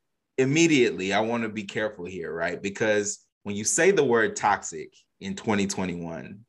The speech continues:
there are some things that come to our mind, right? Uh, some definitions of the word. And so we, as, uh, folks who are not going to be reductive in our thinking, are gonna try to be a little bit thorough here. A little bit thorough seems like it's not a good way to say that,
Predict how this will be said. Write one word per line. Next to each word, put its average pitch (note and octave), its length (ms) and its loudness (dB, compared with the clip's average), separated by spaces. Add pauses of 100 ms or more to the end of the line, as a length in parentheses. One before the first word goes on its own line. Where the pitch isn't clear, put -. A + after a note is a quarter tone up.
there A2+ 180 4
are B2 60 6
some A2+ 300 2
things G2+ 280 2
that F2+ 160 -2
come F#2 260 -6
to F2+ 180 -4
our F2+ 100 -2
mind, E2 420 -4
right? E2+ 320 -4 (400)
Uh, D#2+ 200 -8
some G2 260 -2
definitions G#2 720 2
of F2 140 -2
the F2+ 80 -2
word. F2 400 0
And F#2+ 100 -6
so F#2 420 -4 (240)
we, B2 760 4
as, F#2+ 640 -2 (260)
uh, F2 500 -8 (300)
folks A#2+ 220 0
who G#2+ 140 -2
are G#2 60 -2
not G#2+ 200 0
going G2+ 200 -8
to G2 100 -12
be F#2 140 -8
reductive G2 600 -4
in F2+ 120 -8
our F2 120 -6
thinking, F#2 400 -8
are F#2+ 120 0
gonna A2+ 200 0
try D3+ 240 4
to C#3+ 80 2
be C3 140 4
a A#2 60 6
little A2+ 200 4
bit G2+ 260 -2
thorough A2 320 0
here. F2 340 -6 (320)
A F#2+ 60 -6
little G2+ 180 -2
bit F#2+ 220 -6
thorough F2+ 260 -8
seems F2 400 -12
like F2 160 -6
it's E2 220 -8
not F2 180 -2
a - 60 -6
good E2+ 180 -4
way F2 140 0
to F#2 80 -2
say F2+ 200 0
that, - 240 -2